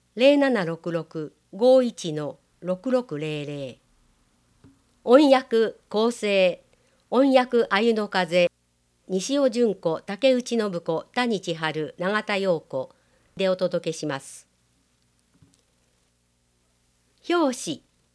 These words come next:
広報射水、アイエムアイゼットユー、いいとこいいものギュギュッと。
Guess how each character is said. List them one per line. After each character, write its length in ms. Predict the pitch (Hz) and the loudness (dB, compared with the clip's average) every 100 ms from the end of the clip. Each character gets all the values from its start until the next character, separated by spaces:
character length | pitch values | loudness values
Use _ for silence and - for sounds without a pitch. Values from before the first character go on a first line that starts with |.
| _ _ _ _ _ _ _ _ _ _ _ | _ _ _ _ _ _ _ _ _ _ _
広 280 | - 381 359 | 2 4 4
報 200 | 277 254 | 6 8
射 100 | 240 | 8
水、 380 | 226 180 151 - _ _ _ _ _ _ | 4 0 -4 -10 _ _ _ _ _ _
ア 140 | 233 330 | 4 6
イ 180 | 349 | 6
エ 100 | 339 | 4
ム 180 | 320 302 | 2 2
ア 100 | 294 | 2
イ 100 | 233 | 0
ゼ 140 | 147 175 | 0 -2
ッ 120 | 180 | -2
ト 120 | 220 | -4
ユ 360 | 220 190 131 - _ _ _ _ _ _ - | -2 -4 -6 -14 _ _ _ _ _ _ 0
ー、 60 | |
い 160 | 311 359 | 4 4
い 60 | 320 | 2
と 100 | 254 | -2
こ 160 | 202 | -2
い 180 | 220 240 | 2 2
い 40 | |
も 120 | 202 165 | 2 -2
の 140 | 143 | -2
ギ 120 | 131 | -6
ュ 20 | 151 | -4
ギ 100 | 226 | -4
ュ 20 | |
ッ 40 | |
と。 320 | - - 147 | -4 -10 -10